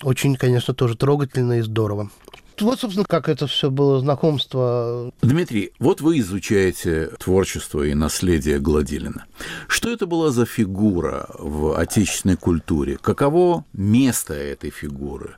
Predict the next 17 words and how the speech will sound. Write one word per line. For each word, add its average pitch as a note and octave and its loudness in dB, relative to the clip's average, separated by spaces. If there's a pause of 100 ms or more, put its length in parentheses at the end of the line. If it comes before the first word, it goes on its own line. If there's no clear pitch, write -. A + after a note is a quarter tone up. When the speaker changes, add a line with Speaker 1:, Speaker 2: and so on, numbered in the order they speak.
(120)
Speaker 2:
Каково D3+ 0
значение? F#2 0
Что - 0
он B2+ 2
сделал? D#2+ -2
Как C3+ -2
бы G2+ 0
его F#2+ 2
на F2 2
этой D#2 0
громадной A2+ 2
литературно-исторической F2+ 0
карте E2+ -2 (320)
поместить F2+ 0
было B1+ -6
бы - -12
правильно? - -10